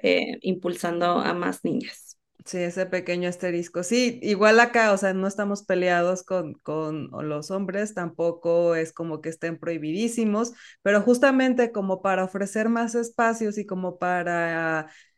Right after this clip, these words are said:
Speaker 2: motivar más a las mujeres a que participen, es que, pues sí, estamos muy enfocadas a, a, a, a mujeres o a personas que se identifican como, como mujer. ¿no? Entonces, eh, también ent-, esa parte también te la entendemos perfectamente.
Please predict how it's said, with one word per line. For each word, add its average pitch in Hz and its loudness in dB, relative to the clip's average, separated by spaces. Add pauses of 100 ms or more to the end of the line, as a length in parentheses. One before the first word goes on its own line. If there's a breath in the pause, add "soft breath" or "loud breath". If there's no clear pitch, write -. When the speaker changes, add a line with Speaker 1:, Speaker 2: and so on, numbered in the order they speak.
(160)
Speaker 2:
motivar 214 6
más 220 4
a 214 2
las 190 0
mujeres 196 0
a 180 -2
que 170 2
participen, 220 0 (260)
es 165 -4
que, 170 4
pues 156 0
sí, 185 0
estamos 180 2
muy 185 2
enfocadas 165 0
a, 151 -2 (120)
a, 139 -6 (160)
a, 156 -8
a 151 -4
mujeres 170 2
o 170 -2
a 156 -2
personas 170 -4
que 190 -6
se 190 -4
identifican 170 -4
como, 151 -4
como 151 -10
mujer. 147 -6 (400)
¿no? 170 -6
Entonces, 180 0 (100)
eh, 175 2
también 190 6
ent-, 190 0
esa 226 2
parte 247 2
también 190 -4
te 214 0
la 196 2
entendemos 175 -4
perfectamente. 160 -2